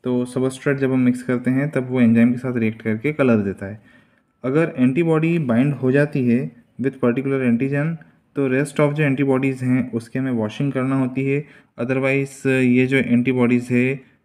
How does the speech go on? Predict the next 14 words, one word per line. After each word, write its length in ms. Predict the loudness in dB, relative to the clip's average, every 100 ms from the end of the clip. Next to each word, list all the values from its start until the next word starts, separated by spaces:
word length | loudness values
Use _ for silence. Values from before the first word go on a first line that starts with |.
| -10
जो 180 | -2 0
बाइंड 340 | 2 2 2
नहीं 300 | 2 2 2
हुई 200 | 2 2 0
है 160 | -2 -8 -20 _ _ -10
वो 540 | -4 -2 0 -4 -10 _ _ _
हिंड्रेंस 520 | -6 0 4 4 2 -2
क्रिएट 300 | 2 2 2
करेगी 380 | 2 2 0
इस 260 | -2 -4 -2
रिएक्शन 440 | 0 0 0 0
को 100 | 0
होने 220 | 0 -2 -4
में, 160 | -8